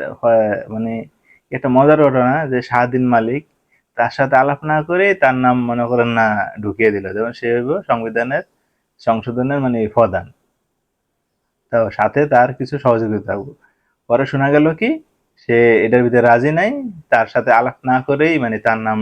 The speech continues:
ঢোকানো হয়েছে, আর সে বিভিন্ন ব্যস্ততার কারণে সেটার ভিতরে, মানে, আহ, রাজি হচ্ছে না, সে এটা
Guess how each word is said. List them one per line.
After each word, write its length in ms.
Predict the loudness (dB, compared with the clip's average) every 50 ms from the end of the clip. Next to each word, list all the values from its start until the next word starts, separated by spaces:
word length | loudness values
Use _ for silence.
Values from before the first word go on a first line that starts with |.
| -4
ঢোকানো 280 | -4 -4 -4 -2 -2 -2
হয়েছে, 240 | -4 -4 -8 -8 -4 -4
আর 140 | -4 -4 -6 -10
সে 200 | -14 _ -4 0 0 2 0 0 -4 -8 -14
বিভিন্ন 220 | -16 -14 -12 -8 -2
ব্যস্ততার 480 | 0 0 0 -2 -4 -10 -6 -4 -4 -2
কারণে 340 | -2 -2 -2 -2 -4 -4 -6 -8 -10 -12 _ _ _ _ _ _ _ _ -2
সেটার 220 | 0 2 2 0
ভিতরে, 320 | 0 -2 -4 -4 -2 -2 -4 -4 -8
মানে, 320 | -10 -12 -12 -10 -10 -10 -8 -10 -12 -14 -18 _ _ _ _ _ _ _ _ _ _ _ _ _
আহ, 300 | -8 -6 -6 -6 -6 -6 -6 0
রাজি 260 | 2 2 2 4 0 -2
হচ্ছে 280 | -2 -4 -8 -14 -16 -16
না, 100 | -16 -16 -20 _ _ _ _ _ _ _
সে 120 | _ _ -2 -2
এটা 200 | 0 2 4 4